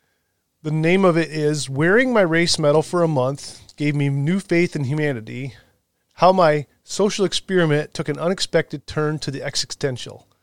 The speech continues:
This is by Matthew Meyer, and it's in Runner's World magazine, August twenty nineteen. All right, so let me read through this, and then we'll get our take on it. Anything past forty-eight hours is too long to wear your finisher's medal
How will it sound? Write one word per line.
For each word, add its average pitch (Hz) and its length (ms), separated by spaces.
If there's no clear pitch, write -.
This 147 160
is 156 80
by 135 180
Matthew 156 420
Meyer, 143 420
and 131 120
it's 135 200
in 127 180
Runner's 151 380
World 151 260
magazine, 131 640
August 135 500
twenty 139 300
nineteen. 117 640
All 135 80
right, 107 160
so - 140
let 175 80
me 202 80
read 165 260
through 165 200
this, 120 280
and 127 100
then 139 200
we'll 120 260
get 127 140
our 117 100
take 127 320
on 104 180
it. 104 140
Anything 226 280
past 165 340
forty-eight 165 400
hours 123 540
is - 80
too - 160
long 156 220
to 139 80
wear 135 100
your 131 80
finisher's 120 480
medal 110 380